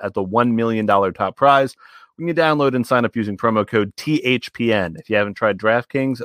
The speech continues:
this is the time. It's easy. Uh, pick six golfers, stay under the salary cap, and submit your lineup before the tournament tees off early Thursday morning. Then sit back and follow the action. The more red numbers they have on the leaderboard, the closer you'll be to winning some green.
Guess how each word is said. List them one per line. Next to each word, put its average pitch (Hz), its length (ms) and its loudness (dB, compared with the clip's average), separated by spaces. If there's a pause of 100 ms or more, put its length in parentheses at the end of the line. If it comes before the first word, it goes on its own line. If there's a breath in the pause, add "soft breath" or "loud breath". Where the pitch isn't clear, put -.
this 113 200 -4
is 101 140 -8
the 110 100 -2
time. 82 420 -2 (680)
It's 117 200 -4
easy. 143 360 0 (320 loud breath)
Uh, 101 160 0
pick 104 180 -2
six 98 220 -6
golfers, 135 500 0 (380 soft breath)
stay 113 280 2
under 107 200 2
the 92 80 -8
salary 123 380 0
cap, 113 320 0
and 107 140 -10
submit 104 200 -10
your 98 140 -8
lineup 101 300 -2
before 104 180 -8
the 95 80 -8
tournament 110 380 -6
tees 120 200 -6
off 107 220 0
early 113 240 -4
Thursday 104 380 -4
morning. 117 340 -2
Then 95 140 -8
sit - 200 -8
back 104 240 -2
and 92 140 -10
follow 95 220 2
the 92 120 -4
action. 107 440 -2 (340)
The 101 60 -8
more 104 180 2
red 104 240 2
numbers 120 300 0
they 113 100 4
have 104 100 4
on 101 80 -4
the 95 60 -2
leaderboard, 123 540 2
the 98 80 -4
closer 110 320 0
you'll 110 160 2
be 107 100 2
to 101 100 0
winning 101 200 -2
some 104 180 -8
green. 139 380 2